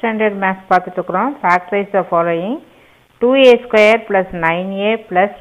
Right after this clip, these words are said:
டென் அப்படின்னு இருக்கு இல்லையா? ஆ, இந்த ப்ரீவியஸாக இருக்கிறதுக்கும் இது வந்து actually இது வந்து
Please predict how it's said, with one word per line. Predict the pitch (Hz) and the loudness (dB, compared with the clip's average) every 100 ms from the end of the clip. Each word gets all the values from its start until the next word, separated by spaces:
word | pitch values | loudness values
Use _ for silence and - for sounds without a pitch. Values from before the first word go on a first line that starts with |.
| - | -4
டென் | 170 180 | -4 -2
அப்படின்னு | 180 - 170 | -4 -4 -6
இருக்கு | 160 156 170 | -6 -6 -4
இல்லையா? | 220 196 139 - _ _ _ _ | -4 -4 -10 -18 _ _ _ _
ஆ, | 175 180 | -6 -6
இந்த | 185 190 | -4 -2
ப்ரீவியஸாக | 190 208 233 277 294 294 285 269 | -4 -2 -2 -2 -2 -2 2 2
இருக்கிறதுக்கும் | 262 220 214 220 208 208 247 233 | 4 4 0 -2 -4 -2 -2 0
இது | 202 | -2
வந்து | 202 202 220 | -2 -2 2
actually | 202 190 190 208 208 | 2 0 -2 0 0
இது | 185 | -2
வந்து | 180 180 214 320 | -4 -2 -2 -2